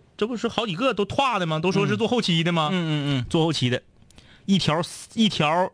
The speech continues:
Speaker 1: 三十秒的广告，
Speaker 2: 嗯。
Speaker 1: 不长，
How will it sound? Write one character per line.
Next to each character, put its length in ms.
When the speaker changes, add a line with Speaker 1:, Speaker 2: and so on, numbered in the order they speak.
Speaker 1:
三 380
十 60
秒 180
的 60
广 160
告， 160
Speaker 2:
嗯。 260
Speaker 1:
不 80
长， 300